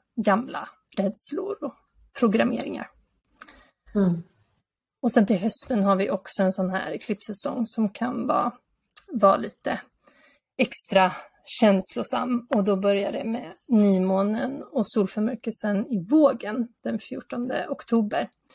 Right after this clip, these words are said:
Speaker 1: Och den handlar mycket om det här med självkärlek då och sätta intentioner för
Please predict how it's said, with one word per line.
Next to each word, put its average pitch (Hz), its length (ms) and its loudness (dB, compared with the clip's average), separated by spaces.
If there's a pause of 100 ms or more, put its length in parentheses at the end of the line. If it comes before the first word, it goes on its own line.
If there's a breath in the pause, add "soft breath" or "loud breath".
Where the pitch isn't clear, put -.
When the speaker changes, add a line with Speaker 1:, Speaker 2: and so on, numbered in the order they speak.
(360 loud breath)
Speaker 1:
Och 220 120 -2
den 208 220 4
handlar 190 280 4
mycket 190 360 0
om 185 500 0
det 208 80 -4
här - 220 -8
med 180 320 -8
självkärlek - 720 -4
då 262 100 -4
och 185 300 -4
sätta - 280 -4
intentioner - 720 -4 (120)
för 170 320 -4